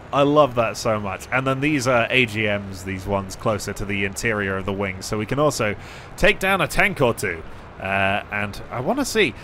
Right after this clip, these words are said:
how far can we go with these? Three kilometers, I feel like, is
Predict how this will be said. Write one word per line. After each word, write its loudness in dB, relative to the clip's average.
how 4
far 4
can -8
we -4
go 4
with 2
these? -2
Three -2
kilometers, 0
I 2
feel 2
like, 2
is -2